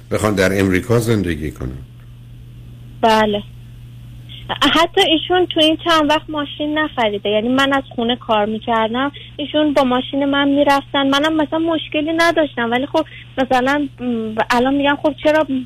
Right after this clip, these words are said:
Speaker 2: پدرشون حتی یه کمک نکرد، یه ماشین حتی برای خودش بخره، یعنی، اه، مثلاً هیچ جوره هیچ کمک‌های اینجوری واقعاً نکردن. که بعد،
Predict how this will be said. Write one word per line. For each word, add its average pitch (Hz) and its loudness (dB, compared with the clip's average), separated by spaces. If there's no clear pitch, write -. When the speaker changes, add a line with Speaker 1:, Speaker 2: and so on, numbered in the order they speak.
Speaker 2:
پدرشون 262 -2
حتی 294 -6
یه 294 -4
کمک 269 -4
نکرد، 285 -4
یه 269 0
ماشین 269 -2
حتی 285 0
برای 247 2
خودش 196 -4
بخره، 196 -2
یعنی، 208 -2
اه، 220 4
مثلاً 214 2
هیچ 294 2
جوره 277 4
هیچ 302 0
کمک‌های 254 0
اینجوری 254 -2
واقعاً 277 -4
نکردن. 196 -4
که 285 4
بعد، 294 -2